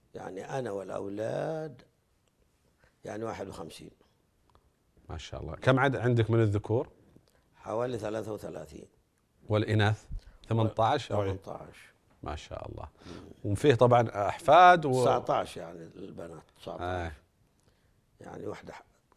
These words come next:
Speaker 1: عمرها الآن ثمانية أشهر أو تسعة
Speaker 2: ما
Speaker 1: أشهر
Speaker 2: شاء الله،
Speaker 1: يعني.
Speaker 2: ما شاء الله، ما
Speaker 1: أيوة.
Speaker 2: شاء الله.
Speaker 1: أما،
Speaker 2: وأحفاد وأحفاد.
Speaker 1: أما أولاد الأولاد والأحفاد فبلغوا أكثر من مائتين نفر.
Speaker 2: ما شاء الله.
Speaker 1: موجودين على الطبيعة يعني.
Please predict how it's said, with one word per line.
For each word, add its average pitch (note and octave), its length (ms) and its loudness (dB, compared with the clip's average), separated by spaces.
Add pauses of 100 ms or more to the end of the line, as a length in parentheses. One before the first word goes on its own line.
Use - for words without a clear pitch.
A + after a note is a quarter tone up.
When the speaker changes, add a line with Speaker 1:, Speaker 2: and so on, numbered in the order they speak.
Speaker 1:
عمرها G2 600 -12
الآن F2+ 200 -16
ثمانية F2 460 -16
أشهر - 240 -14
أو - 60 -12
تسعة - 380 -20
Speaker 2:
ما C#2+ 60 -8
Speaker 1:
أشهر C#2+ 200 -12
Speaker 2:
شاء D2+ 60 -10
الله، C#2 100 -10
Speaker 1:
يعني. C#2 160 -10
Speaker 2:
ما C#2+ 140 -8
شاء - 240 -14
الله، D2 160 -12
ما D2 180 -12
Speaker 1:
أيوة. F#2 180 -10
Speaker 2:
شاء - 100 -12
الله. - 180 -14 (800)
Speaker 1:
أما، A2+ 80 6
Speaker 2:
وأحفاد C3 500 10
وأحفاد. G#2+ 160 10
Speaker 1:
أما C3+ 200 6
أولاد C3 380 4
الأولاد A#2 540 -4
والأحفاد C#3+ 520 -6
فبلغوا C#3+ 440 -6
أكثر - 240 -8
من F#2 200 -12
مائتين - 400 -14
نفر. - 200 -18 (360)
Speaker 2:
ما F#2+ 220 -4
شاء F#2 360 -6
الله. D2+ 360 -10
Speaker 1:
موجودين A2 460 -8
على G#2+ 560 -10
الطبيعة F#2+ 500 -12
يعني. E2+ 340 -18